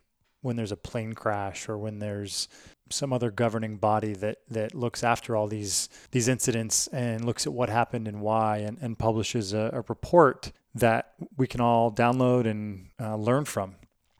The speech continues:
And so there, there's not a whole lot of info out there. What we know is that Peter was right seat, uh, with a, a very young eighteen-year-old, um, inexperienced driver in a two thousand thirteen Lamborghini Aventador.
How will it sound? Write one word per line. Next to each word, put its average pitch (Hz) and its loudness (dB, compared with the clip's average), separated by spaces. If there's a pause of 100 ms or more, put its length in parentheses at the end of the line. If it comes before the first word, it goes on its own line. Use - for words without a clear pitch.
(180)
And 127 -2
so 135 4
there, 135 8
there's 131 0
not 127 4
a 120 2
whole 127 0
lot 120 4
of 110 -2
info 107 -4
out 98 -2
there. 101 -4
What 110 -6
we 113 -4
know 117 0
is 104 -2
that 110 -2 (580)
Peter 120 6
was 107 2
right 113 2
seat, 123 0 (220)
uh, 110 -8
with 110 -6
a, 110 -4
a - -8
very 120 0
young 120 -2
eighteen-year-old, 113 -2 (400)
um, 107 -8 (200)
inexperienced 120 0 (480)
driver 139 4
in 113 -8
a 104 -4 (300)
two - 0
thousand 110 4
thirteen 117 -2
Lamborghini 110 0
Aventador. 120 0